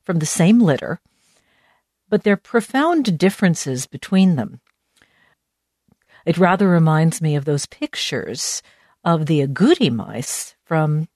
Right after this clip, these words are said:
maybe ten or fifteen years ago at this point, where you had one mouse that was thin and brown and another mouse that was mottled and white. They were from the same litter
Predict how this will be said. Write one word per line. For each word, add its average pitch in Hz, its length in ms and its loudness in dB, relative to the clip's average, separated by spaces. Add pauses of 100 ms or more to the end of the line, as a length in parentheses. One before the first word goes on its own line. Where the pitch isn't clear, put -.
(100)
maybe 269 220 -6
ten 185 320 -2
or 175 60 0
fifteen 156 500 -6
years 156 260 -2
ago 131 240 -6
at 131 120 -10
this 139 200 -12
point, - 380 -12 (500)
where 170 140 4
you 165 200 2
had 156 400 0 (260)
one 190 400 6
mouse 156 580 -2 (500)
that 160 340 2
was 156 340 -2
thin 170 600 2
and 147 280 -2
brown 143 440 -2
and 180 140 6
another 185 380 2 (320)
mouse 170 320 2
that 160 200 -2
was 160 320 -2 (340)
mottled 180 600 4
and 160 400 -2
white. 170 580 0
They 165 200 -2
were 160 240 2
from 160 580 0
the 151 160 -4
same 233 480 2
litter 139 400 2